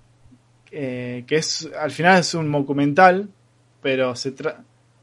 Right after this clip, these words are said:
eh, Loch Ness, eh, Tapes, me parece. Eh, que lo hace otro tipo, pero es un falso documental, un documental como se dice, pero toma esta idea de, de, del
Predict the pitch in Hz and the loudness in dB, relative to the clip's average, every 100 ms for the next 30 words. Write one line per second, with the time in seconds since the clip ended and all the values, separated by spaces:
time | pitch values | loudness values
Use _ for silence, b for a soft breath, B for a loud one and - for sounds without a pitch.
0 | _ _ _ _ _ _ _ 139 127 127 | _ _ _ _ _ _ _ -10 -6 -4
1 | 127 139 160 180 - 156 175 196 - - | -2 2 2 2 -6 -6 -6 -6 -8 -12
2 | - - 135 123 165 139 - 123 123 123 | -16 -14 -14 0 2 2 -2 -12 -12 -12
3 | 131 - _ _ _ _ _ _ _ _ | -18 -20 _ _ _ _ _ _ _ _
4 | - _ _ - _ - - _ - - | -20 _ _ -20 _ -20 -20 _ -20 -20
5 | - - _ - 135 127 123 _ _ _ | -20 -20 _ -20 -16 -16 -18 _ _ _
6 | _ 135 135 143 147 135 139 147 180 170 | _ -4 -2 0 0 0 0 -2 -4 -4
7 | 196 214 - - 147 175 220 196 170 156 | -6 -6 -20 -8 2 4 4 2 -2 -4
8 | 147 143 143 165 165 139 143 143 196 214 | -2 -2 0 0 0 0 -4 -2 -2 -4
9 | 214 160 135 139 131 135 135 151 151 135 | -8 -16 -6 -6 -4 -4 0 2 2 -2
10 | 131 147 151 160 190 _ b b b b | -6 -6 -8 -8 -12 _ b b b b
11 | b b b b b b _ _ 170 175 | b b b b b b _ _ 0 6
12 | 180 202 156 139 170 175 165 147 160 160 | 6 6 2 -2 2 4 2 0 -2 4
13 | 170 160 143 135 131 127 123 123 123 120 | 8 8 6 2 0 -4 -6 -8 -8 -10
14 | 123 123 | -10 -12